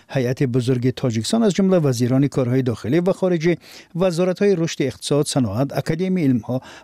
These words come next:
و نمایندگان از وزارت و نهادهای دیگر همراهی کردند. من میرزا نبی خالقزاده راجع به این موضوع گزارش بیشتر ارائه خواهم کرد. در مسکو امام علی رحمان با ولادیمیر پوتین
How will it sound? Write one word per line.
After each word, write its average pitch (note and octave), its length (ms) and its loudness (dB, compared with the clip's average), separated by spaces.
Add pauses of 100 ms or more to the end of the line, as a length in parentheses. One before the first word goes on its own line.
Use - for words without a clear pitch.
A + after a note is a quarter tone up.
و E3 140 0
نمایندگان F#3+ 680 2
از D#3 160 -2
وزارت C3 500 0
و - 20 2
نهادهای C#3 420 2
دیگر C3 280 0
همراهی C#3+ 460 2
کردند. G#2+ 480 -4 (720)
من C#3 180 4
میرزا C#3 340 2
نبی C3 300 0
خالقزاده C3+ 540 0
راجع C#3+ 240 2
به F3 120 0
این F#3+ 120 4
موضوع E3+ 300 4
گزارش C3+ 440 0
بیشتر C3 540 0
ارائه C3+ 320 0
خواهم A2 300 -4
کرد. G#2+ 320 -4 (720)
در E3 120 2
مسکو G3 440 0
امام E3 280 4
علی E3 140 2
رحمان D3+ 380 0
با C3+ 120 2
ولادیمیر B2+ 520 2
پوتین E3+ 400 0